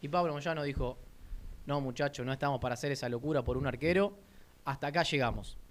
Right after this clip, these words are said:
Y a partir de allí, Independiente tuvo que empezar a elegir, o Pusineri, mejor dicho, entre Sosa y Marco Díaz, que ahora viene el otro tema de debate y el otro tema que despertó mucha polémica,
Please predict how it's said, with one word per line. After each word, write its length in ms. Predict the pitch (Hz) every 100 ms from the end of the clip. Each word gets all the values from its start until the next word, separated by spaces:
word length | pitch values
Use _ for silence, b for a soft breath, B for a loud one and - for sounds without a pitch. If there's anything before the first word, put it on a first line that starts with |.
| - - - - - - B B B B B B - 160
Y 80 |
a 100 | 170
partir 300 | 208 226 262
de 60 | 254
allí, 180 | 240 277
Independiente 580 | 247 175 180 220 208 196
tuvo 300 | 202 190 175
que 80 | 175
empezar 340 | 175 175 202
a 40 |
elegir, 420 | 190 160 135 107 104
o 140 | 143 139
Pusineri, 420 | 151 - 185 180
mejor 260 | 156 151 151
dicho, 340 | 120 - 113
entre 340 | 180 220 220 247
Sosa 340 | 294 285 269
y 40 | 226
Marco 320 | 240 220 220
Díaz, 420 | 294 214 120 - -
que 60 |
ahora 160 | 190 202
viene 200 | 220 220
el 100 | 196
otro 280 | 220 214 202
tema 300 | 220 214 202
de 60 |
debate 520 | 208 226 208 208 240 - - b b b
y 120 | 151
el 120 | 160 185
otro 260 | 202 208
tema 240 | 185 202 214
que 80 |
despertó 420 | 160 143 160 175 185
mucha 280 | 196 180
polémica, 580 | 156 220 247 156 117 101